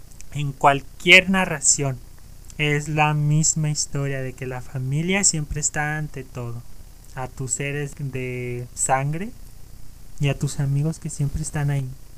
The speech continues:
que siempre son contados, a lo mucho tres, y ya seis o nueve personas se me hace demasiado.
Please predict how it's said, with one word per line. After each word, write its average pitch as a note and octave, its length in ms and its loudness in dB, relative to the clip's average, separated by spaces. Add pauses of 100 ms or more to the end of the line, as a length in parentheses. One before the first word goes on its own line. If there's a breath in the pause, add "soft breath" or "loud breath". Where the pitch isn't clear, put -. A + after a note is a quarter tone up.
(640)
que C#3+ 140 0
siempre C#3 380 2
son C#3 180 0
contados, C3+ 680 0
a C3 60 -4
lo B2 140 -4
mucho B2+ 400 0 (280 loud breath)
tres, C#3+ 600 4 (840)
y C3+ 140 -6
ya C3+ 240 8
seis E3+ 540 10
o B2+ 300 -6
nueve C#3 460 -2
personas D#3 540 2
se D#3+ 100 -2
me C#3 140 -4
hace C3 240 4
demasiado. B2+ 600 2